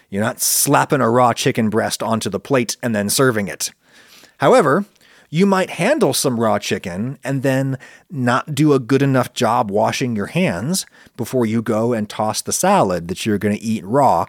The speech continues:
with your cooked chicken. That's cross-contamination, and that's something that can happen to a person with basic common sense. That's why people are constantly harping on about cross-contamination, because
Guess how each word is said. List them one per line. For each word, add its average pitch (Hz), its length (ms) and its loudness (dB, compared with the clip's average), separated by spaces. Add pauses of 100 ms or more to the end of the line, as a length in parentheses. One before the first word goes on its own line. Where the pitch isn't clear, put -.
(200)
with 202 280 0
your 98 300 -2 (120)
cooked - 300 -2
chicken. - 460 -6 (640)
That's 120 340 -2
cross-contamination, 92 1400 -2 (320)
and 120 160 -2
that's 143 180 0
something 151 380 -2
that 123 140 -4
can 117 100 -4
happen 139 480 -2
to 131 160 0
a - 60 0
person 120 500 -2
with 127 260 -2
basic 127 440 0
common 131 360 0
sense. - 540 0 (1500)
That's 147 180 0
why 165 100 2
people 156 300 0
are 139 60 0
constantly 151 460 -2
harping 160 480 0
on 139 160 2
about 123 200 0
cross-contamination, 107 960 -4
because 113 380 -4